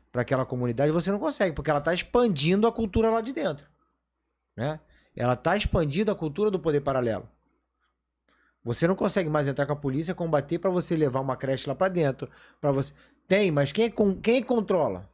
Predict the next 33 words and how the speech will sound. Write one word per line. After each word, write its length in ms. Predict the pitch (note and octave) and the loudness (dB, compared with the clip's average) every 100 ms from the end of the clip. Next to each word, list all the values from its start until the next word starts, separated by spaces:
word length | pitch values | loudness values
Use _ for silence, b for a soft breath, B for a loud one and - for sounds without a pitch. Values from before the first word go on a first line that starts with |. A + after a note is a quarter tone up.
| _ _ _ - | _ _ _ -2
É 80 | D3+ | 0
o 60 | |
Estado 420 | D3+ - G#3+ E3 | 2 2 2 2
que 80 | B2+ | -2
controla 380 | C#3+ C#3+ E3 D3 | -2 0 2 0
de 100 | C3+ | 0
verdade 640 | D#3 C#3+ E3+ D3+ G#2 G#2 _ _ _ _ - | 0 2 2 2 -2 -8 _ _ _ _ -8
os 140 | C3+ | -6
serviços 360 | - C#3 C#3+ C#3+ | 0 2 2 0
que 100 | - | -4
estão 160 | C3 C3+ | -2 0
lá 100 | C#3 | 0
dentro? 420 | D#3+ B2+ - _ _ _ _ _ _ _ _ _ _ _ | 0 -2 -6 _ _ _ _ _ _ _ _ _ _ _
Não 160 | - A#3+ | -4 2
é 80 | |
o 60 | A3 | 2
Estado 300 | - F#3+ D#3+ | 2 0 -2
que 80 | C#3 | -4
controla 280 | D3 C#3 B2+ | -2 -2 -2
os 60 | |
serviços 240 | A#2+ A2+ G#2+ | -2 -4 -6
que 60 | |
estão 100 | A#2 | -8
lá 80 | A2 | -8
dentro. 360 | G#2 F#2 - _ _ _ _ _ _ _ _ _ - | -8 -12 -16 _ _ _ _ _ _ _ _ _ -10
Então 240 | C3+ D3+ | -4 -4
você 180 | F#3 G#3 | -2 -4
não 80 | G#3+ | -4
consegue 280 | A3 G3+ - | -4 -4 -2
fazer 180 | F3 | 0
uma 60 | F3 | 2
melhoria 380 | E3+ E3+ D3+ E3 | 2 2 2 0
sequer. 400 | - - D#3 | -6 -6 -4